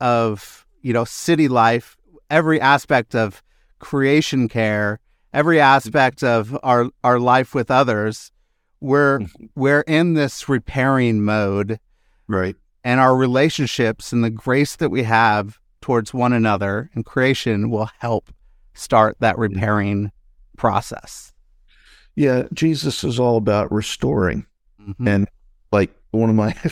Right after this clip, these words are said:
Speaker 2: <laughs> cool verse, "Behold, I'm making all things new."
Speaker 1: <laughs>
Speaker 2: I mean, that's, that's a part of, I think, God's heart is restoring, repairing, and making people whole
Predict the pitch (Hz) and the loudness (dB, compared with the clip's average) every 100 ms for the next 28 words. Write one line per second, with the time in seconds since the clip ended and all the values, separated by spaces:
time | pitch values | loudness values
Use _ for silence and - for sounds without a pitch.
0 | - - - - - 175 139 110 123 104 | -8 -14 -14 -12 -4 -2 -2 0 0 0
1 | - - _ 123 131 180 117 107 127 131 | -6 -20 _ -2 0 0 2 2 2 0
2 | 139 107 160 202 123 98 95 101 87 71 | 0 2 0 0 0 0 0 0 0 0
3 | - _ 139 143 - _ _ - 127 127 | -4 _ -20 -20 -20 _ _ -4 0 2
4 | 131 135 135 143 - - 120 127 139 - | 2 2 0 -2 -8 -6 0 0 0 -2
5 | 117 - - 139 139 131 113 107 - 110 | -4 -4 -8 -2 0 2 2 0 -2 -4
6 | - 113 92 104 92 104 - 120 113 98 | -2 -2 0 2 0 -2 -6 -2 -2 -2
7 | - _ _ _ _ _ _ _ _ 117 | -8 _ _ _ _ _ _ _ _ -2
8 | 107 101 - - - - 120 113 - 117 | 0 -2 -6 -12 -14 -4 -2 -2 -4 0
9 | 113 107 107 - 92 90 - 117 117 104 | 2 2 0 -2 -6 -6 -4 -2 0 0
10 | 98 - 101 98 98 104 110 117 107 - | -2 0 0 2 2 0 0 0 0 -2
11 | - 104 - 69 - - 110 113 101 87 | -2 -4 -2 -6 -8 -6 -2 0 0 -2
12 | 78 | -4